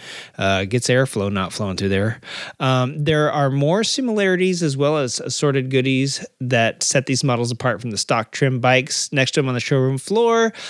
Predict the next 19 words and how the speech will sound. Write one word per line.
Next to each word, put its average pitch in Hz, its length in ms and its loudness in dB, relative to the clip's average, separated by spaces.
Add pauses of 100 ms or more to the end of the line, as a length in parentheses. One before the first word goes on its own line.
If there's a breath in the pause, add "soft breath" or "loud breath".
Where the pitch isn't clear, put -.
The - 80 -20
price 165 440 2
is 139 140 2
very, 147 300 4
very 143 240 4
close. 127 520 0 (360 loud breath)
Uh, 131 160 2
the 135 80 2
K 147 180 0
T 147 260 2
M 143 360 2
M 143 200 0
S 139 160 0
R 135 120 2
P 135 380 2
is 113 300 -4
twelve 139 560 0
four 214 320 0
ninety-nine. 123 760 0